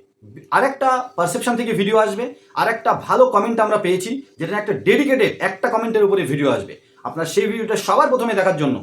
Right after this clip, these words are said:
আইএনডি টেক জোন YouTube চ্যানেলকে সাবস্ক্রাইব করে all নোটিফিকেশনের যে ঘন্টি বাটন আছে, সেটা প্রেস করে দেবেন।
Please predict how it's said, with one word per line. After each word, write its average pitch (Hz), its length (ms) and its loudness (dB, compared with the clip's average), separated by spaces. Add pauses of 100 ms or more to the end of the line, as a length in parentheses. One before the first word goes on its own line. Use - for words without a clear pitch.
(160)
আইএনডি 220 280 -2
টেক 202 180 2
জোন 196 100 0
YouTube 190 220 -4
চ্যানেলকে 170 260 -6
সাবস্ক্রাইব 233 480 -2
করে 160 180 0 (340)
all 240 200 4
নোটিফিকেশনের 196 520 -4
যে 185 140 -2
ঘন্টি 139 260 -2
বাটন 233 220 2
আছে, 180 200 -4
সেটা 185 320 -2 (420)
প্রেস 254 260 4
করে 214 180 2
দেবেন। 147 220 0